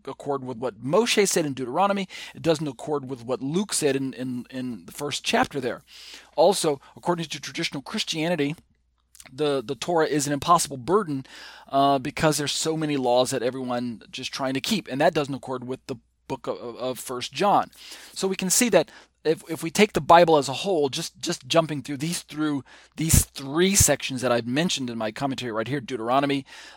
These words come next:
J-, First John, and Luke, um, we find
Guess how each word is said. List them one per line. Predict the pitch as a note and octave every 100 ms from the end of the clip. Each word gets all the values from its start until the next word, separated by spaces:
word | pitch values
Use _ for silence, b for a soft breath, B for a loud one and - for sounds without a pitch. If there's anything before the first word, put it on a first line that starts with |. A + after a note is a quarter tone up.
| _ -
J-, | - C3+
First | D3+ C#3+
John, | - C#3+ C3+
and | A#2+ A#2+
Luke, | B2 E3 F#3 D3 - B B B _
um, | C3+ C#3 B2+ -
we | D#3
find | D3 F#3 E3+ E3+ D3+